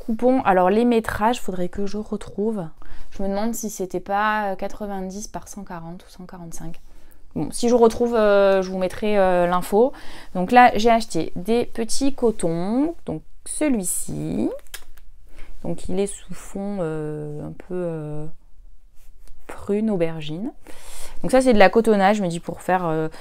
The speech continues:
moi, je fais toujours des pochons, des tote bags, euh, de la, de la doublure. Voilà, là, clairement, j'ai trouvé le motif, euh, joli, donc j'en ai profité. Ensuite, il y a ce magnifique tissu madras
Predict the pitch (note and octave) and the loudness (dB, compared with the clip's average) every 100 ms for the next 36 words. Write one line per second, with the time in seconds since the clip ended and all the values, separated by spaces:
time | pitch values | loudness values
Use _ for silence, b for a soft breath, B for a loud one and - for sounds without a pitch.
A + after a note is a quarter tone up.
0 | B - A3 F3+ G#3 F#3+ D#3+ G3+ - F3+ | B -4 -4 -2 0 2 2 2 2 2
1 | F#3+ D3+ C3+ G3+ E3 D#3 E3 E3+ F3 F3 | 0 0 0 0 4 6 8 8 8 6
2 | E3 D#3 D#3 D3 D3 C#3+ C#3+ C#3 C#3 D#3+ | 4 4 2 0 0 0 0 -2 -2 2
3 | D#3+ E3+ F#3+ E3 F3 E3 - - F#3 F#3 | 4 4 2 4 6 6 2 2 4 4
4 | F3+ F#3+ G#3 F3+ - E3+ F3 E3 - G3 | 2 0 0 -2 0 4 6 6 6 4
5 | F3 D#3 D#3 D3+ D3+ D#3+ G#3+ F#3+ F3 F3 | 0 -2 -4 -4 -4 0 2 4 2 -2
6 | D3+ D3+ A3+ A#3 G3 - - C#3 E3 - | -2 -2 -2 0 0 -2 -4 -2 -2 -4
7 | B B B B3+ B - - B3 A#3+ A#3 | B B B -6 B -4 0 2 2 0
8 | D#3+ D#3+ - F3+ C4 C4 C4 - - G#3+ | 0 2 4 6 6 4 2 -6 -4 0
9 | - A#3+ E3+ C#3+ D#3+ - - | 2 4 2 0 -2 -2 -2